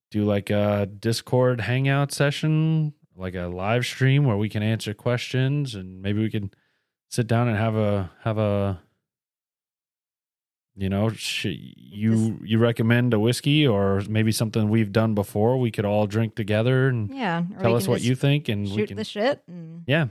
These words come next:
Speaker 1: we could
Speaker 2: whatever
Speaker 1: have,
Speaker 2: you guys
Speaker 1: we could
Speaker 2: want.
Speaker 1: have somebody in here
Speaker 2: Yeah, I guess.
Speaker 1: that likes whiskey, that just instead of teaching one another, we can just kinda shoot the shit and talk about whiskey and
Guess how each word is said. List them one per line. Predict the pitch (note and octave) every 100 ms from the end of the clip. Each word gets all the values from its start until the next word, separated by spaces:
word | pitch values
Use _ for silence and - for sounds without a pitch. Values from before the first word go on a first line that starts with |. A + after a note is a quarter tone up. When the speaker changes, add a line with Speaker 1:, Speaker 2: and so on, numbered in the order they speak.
| -
Speaker 1:
we | - G2+
could | A#2+
Speaker 2:
whatever | B3 -
Speaker 1:
have, |
Speaker 2:
you | C#4
guys | C#4+ C#4+
Speaker 1:
we |
could | A#2+ A#2+
Speaker 2:
want. |
Speaker 1:
have | A#2 A2+ - -
somebody | - A#2+ A#2 A#2
in | A2
here | A#2 B2 A#2+ A#2+ A#2 _ _ _ _ _ _ _ _ _
Speaker 2:
Yeah, | G3+ G#3+
I | F#3
guess. | E3 F#3+ A3+
Speaker 1:
that | A2
likes | G2 A2 A2+
whiskey, | A2 A2+ - - B2 B2
that | A#2+ G#2+ G2+ -
just | - G#2 - - _ _ _
instead | G#2 G2 A#2+
of | A2+ G2
teaching | C3 A#2+ A#2+
one | A#2
another, | A#2 A2+ A#2+
we | B2 A2+
can | G#2+
just | G#2+
kinda | - G#2+
shoot | G#2 A#2+ A2
the | G#2+
shit | - A#2+ -
and | G#2+
talk | G2 A2
about | G#2+ G#2 E2
whiskey | A2 - A#2 A#2
and | G2+